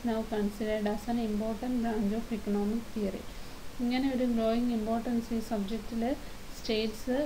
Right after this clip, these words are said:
കാണിക്കാൻ തുടങ്ങിയപ്പോഴത്തേക്കും മുതലാണ് economics of development എന്ന് പറയുന്ന ഒരു important branch of economic theory ആയിട്ട് എമർജ് ചെയ്തത്.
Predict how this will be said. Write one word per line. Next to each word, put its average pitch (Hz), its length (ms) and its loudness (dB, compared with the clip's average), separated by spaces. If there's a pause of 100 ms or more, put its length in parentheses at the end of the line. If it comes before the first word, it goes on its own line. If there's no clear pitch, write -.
(140)
കാണിക്കാൻ 226 520 2
തുടങ്ങിയപ്പോഴത്തേക്കും 214 1040 0
മുതലാണ് 202 480 2 (540)
economics 247 600 0 (140)
of 226 80 -2 (160)
development 214 520 0 (220)
എന്ന് 214 240 0
പറയുന്ന 202 400 0
ഒരു 214 160 -2
important 220 420 0 (120)
branch 208 320 0
of 226 180 -4
economic 208 480 0
theory 208 380 0
ആയിട്ട് 202 260 -4 (240)
എമർജ് 208 440 0 (600)
ചെയ്തത്. 208 440 2